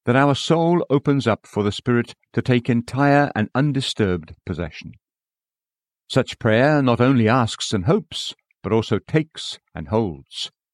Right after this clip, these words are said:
It inherits the full blessing. In all our prayer, let us remember the lesson the Saviour would teach us, that if there is one thing on earth we can be sure of,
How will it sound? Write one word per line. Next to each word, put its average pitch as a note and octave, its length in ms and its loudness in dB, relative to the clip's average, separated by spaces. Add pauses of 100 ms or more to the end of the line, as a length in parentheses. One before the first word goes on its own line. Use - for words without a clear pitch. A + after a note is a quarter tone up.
(580)
It C3 100 2
inherits D3 540 2
the D#3 80 -2
full D#3 260 0
blessing. G#2+ 480 -4 (1000)
In D3 120 2
all G3+ 200 4
our G#2 140 0
prayer, E2 440 -6 (220)
let C#3+ 160 2
us - 160 -4
remember A#2 460 2
the A2+ 100 0
lesson A2+ 400 0
the G#2 100 0
Saviour B2 400 0
would A2 180 -4
teach - 260 -4
us, E2+ 260 -8 (320)
that A#2 140 2
if C3 120 0
there C3+ 180 2
is C3+ 160 0
one E3 260 2
thing C#3 320 0
on B2+ 180 0
earth A2 320 -2 (220)
we G#2 100 -2
can C3+ 300 2
be D3+ 80 2
sure G2 340 -2
of, E2+ 240 -6